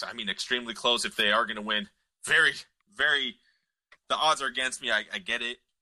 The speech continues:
Uh, I think it's going to be twenty-eight to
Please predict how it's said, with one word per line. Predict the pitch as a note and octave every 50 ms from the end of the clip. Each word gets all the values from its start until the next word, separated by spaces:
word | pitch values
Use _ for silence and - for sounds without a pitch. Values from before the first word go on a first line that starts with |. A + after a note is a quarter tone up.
| _ _ -
Uh, | A#2 A#2 A#2 A#2+ A#2 A2+ G#2+ B2
I | C3+ C#3
think | C#3 D#3 C#3+ C#3
it's | - -
going | - C#3 C#3 C3 B2
to | B2
be | A2+ A2+ B2 A#2+ A#2+ A#2 A#2 A2+ - - _ _ _ _ _ _ _ _ _ _ _ _ -
twenty-eight | - A#2 B2 C3+ C3+ C3 B2+ B2+ C3 C3+ C3 - -
to | - A2+